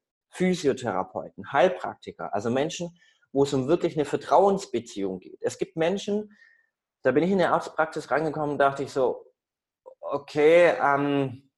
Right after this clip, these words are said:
zumindest sieht's hier sauber aus, aber den Typ finde ich, oder die Frau finde ich echt komisch. Eigentlich will ich mit denen nichts zu tun haben.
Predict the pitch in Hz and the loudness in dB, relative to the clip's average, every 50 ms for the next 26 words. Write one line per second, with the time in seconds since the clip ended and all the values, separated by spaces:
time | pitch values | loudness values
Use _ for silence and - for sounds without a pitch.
0 | _ - - 139 143 156 170 165 - - 151 139 - 170 147 - 160 143 131 - | _ -4 -2 0 2 2 2 0 0 -2 -6 -2 0 0 2 4 4 4 6 6
1 | 160 135 90 139 165 180 175 180 139 147 151 143 143 - 139 139 - 170 - - | 6 6 6 6 6 6 4 2 2 2 2 2 2 0 -2 -2 -4 -6 -6 -4
2 | 156 151 143 131 - - 127 131 127 131 139 - - 135 139 139 - 151 143 139 | -4 -2 -2 -4 -4 -4 -2 -2 -2 -4 -6 -2 2 2 2 2 0 -2 -4 -2
3 | 139 143 - - - 147 131 104 - - 120 131 135 131 143 156 165 160 156 160 | -4 -4 -2 0 2 2 2 2 0 2 0 0 0 0 0 0 0 0 0 0
4 | 143 131 143 139 143 139 139 - 139 127 151 143 139 123 107 90 92 92 | 0 0 0 0 0 -2 -2 -4 -6 -4 -4 -4 -2 -2 -4 -4 -4 -8